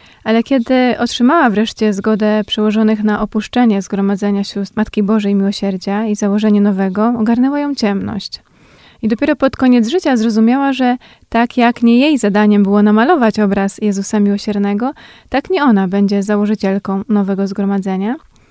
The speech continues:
I umierając miała pewność, że ten zakon powstanie, a księdzu Sopoćce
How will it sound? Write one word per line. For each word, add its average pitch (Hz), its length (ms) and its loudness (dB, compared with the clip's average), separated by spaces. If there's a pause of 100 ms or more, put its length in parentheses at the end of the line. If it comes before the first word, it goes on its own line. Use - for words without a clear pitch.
(360)
I 233 80 0
umierając 302 640 2
miała 285 200 0
pewność, 294 460 0
że 254 180 -2
ten 269 200 2
zakon 254 300 0
powstanie, 185 680 -4 (360)
a 214 60 -6
księdzu 226 320 -2
Sopoćce 240 720 -6